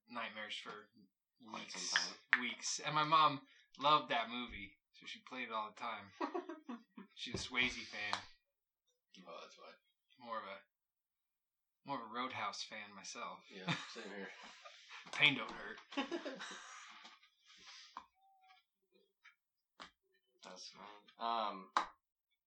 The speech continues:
Speaker 2: so anyways, we kind of started this thing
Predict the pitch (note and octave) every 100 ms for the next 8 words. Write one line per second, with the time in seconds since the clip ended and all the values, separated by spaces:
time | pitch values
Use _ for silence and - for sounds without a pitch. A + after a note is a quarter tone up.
0 | _ _ _ - - - - - B2+ A2
1 | A2 D3+ A2 A2 A2+ - - D#3 A#2 -
2 | _ _ _ _ _ _ _ _ - -
3 | A#2+ A2 G#2+ G2+ - A2 F#2+